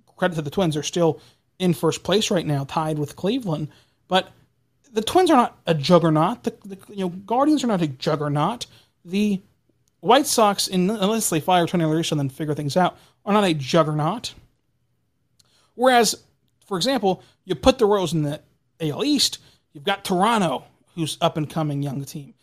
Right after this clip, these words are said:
You've got New York, who's the best team in baseball and has the money to sustain it. You've got Baltimore, who's a scrappy young team and is a game out of the postseason right now.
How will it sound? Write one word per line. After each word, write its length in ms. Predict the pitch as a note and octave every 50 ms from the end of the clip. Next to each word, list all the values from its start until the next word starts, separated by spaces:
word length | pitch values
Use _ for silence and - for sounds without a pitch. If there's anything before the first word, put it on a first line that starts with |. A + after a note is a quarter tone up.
| _ _ _ _
You've 220 | - E3+ E3+ D#3+ D#3
got 200 | F#3 F#3 F#3 F#3+
New 120 | F#3 F#3+
York, 420 | F#3+ E3 D#3 G#3+ B3+ B3 G3+ D3
who's 100 | - E3+
the 80 | D#3 D#3+
best 200 | C#3 F#3+ F3 -
team 100 | - F#3
in 80 | D#3+ D3
baseball 380 | - F3 F3 - - F3 E3
and 100 | D#3+ D3+
has 160 | D#3+ D#3+ D3
the 60 | - D#3
money 260 | D3+ D3+ D3+ D3 C#3+
to 80 | C#3+ -
sustain 360 | - D#3 - - D#3+ C#3+ C#3
it. 100 | - - _ _ _ _ _
You've 240 | - F#3 G#3 F#3+ E3
got 300 | D3+ G3+ G3+ G3+ D3+ -
Baltimore, 580 | - - B3 A#3+ - B3 A3 G#3 F3+ D3+ D3+ - _ _ _ _
who's 160 | F#3+ F3 D#3+
a 40 | F3
scrappy 540 | - - - - - G#3+ A3+ A#3 A3 - A#3
young 300 | G3+ G#3 G3+ G3+ G3 F#3
team 320 | - - - G#3+ A3 G#3+
and 80 | G3+ F#3
is 80 | D#3+
a 60 | E3 D#3+
game 280 | D3 C#3+ F3+ F#3 G3
out 100 | G3 F#3+
of 40 | F3+
the 80 | E3+ E3
postseason 600 | - - A#3 C#4 C4+ - - G3 E3+ F3 E3 D#3
right 140 | D#3+ -
now. 280 | - D3 C#3+ C#3+ - -